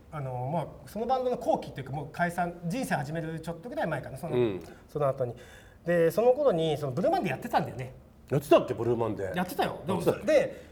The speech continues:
Speaker 1: それでお前暴れに来てたじゃん。
Speaker 2: まあ、暴れには行ってた。
Speaker 1: うん。<laughs> そう、シリコンティーンズとブルーマンデーとデペッシュモードっていう。
Speaker 2: そうですね。は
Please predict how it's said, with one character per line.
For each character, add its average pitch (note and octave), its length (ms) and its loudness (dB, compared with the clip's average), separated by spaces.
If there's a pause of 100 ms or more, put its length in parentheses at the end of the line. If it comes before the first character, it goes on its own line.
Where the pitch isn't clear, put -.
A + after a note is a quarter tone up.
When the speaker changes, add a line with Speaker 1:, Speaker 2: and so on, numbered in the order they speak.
Speaker 1:
そ B3 160 -4
れ F#4+ 60 0
で G#4 60 0
お E4 80 0
前 D#4 200 0
暴 D4+ 100 0
れ F#4 80 0
に D#4+ 60 0
来 - 60 -8
て F#4 100 -4
た F3+ 100 -2
じ C3+ 100 -2
ゃ D3 40 4
ん。 D3 40 4
Speaker 2:
ま D3 100 8
あ、 C#3 80 8
暴 G#3+ 120 10
れ B3+ 80 6
に C4 80 6
は D3 60 8
行 G#2+ 80 0
っ - 20 -10
て A2 80 -6
た。 F2 180 -8 (600)
Speaker 1:
う - 40 8
ん。 - 40 8
<laughs> - 280 2
そ A#3+ 120 2
う、 - 320 -2
シ - 160 -8
リ E4 100 0
コ F#4 140 0
ン F4+ 80 -2
テ F4 80 -2
ィ - 20 0
ー - 40 0
ン - 20 -2
ズ - 60 -6
と D3 60 -6
ブ C3 140 -6
ル D3+ 60 -2
ー D#3+ 40 -2
マ F3 100 2
ン C#3 40 -4
デ C3+ 60 -4
ー - 40 -8
と B2+ 60 -10
デ B2 120 -10
ペ D#3+ 120 -6
ッ - 20 -2
シ E3 120 -6
ュ - 20 -4
モ D3+ 80 -6
ー C3 40 -6
ド A#2+ 60 -10
っ - 20 -14
て - 180 -16
い A#2 60 -10
う。 A#2+ 40 -14 (100)
Speaker 2:
そ B2 160 4
う G2+ 40 0
で G2 100 -4
す - 100 -6
ね。 G#2 260 2
は G2+ 280 2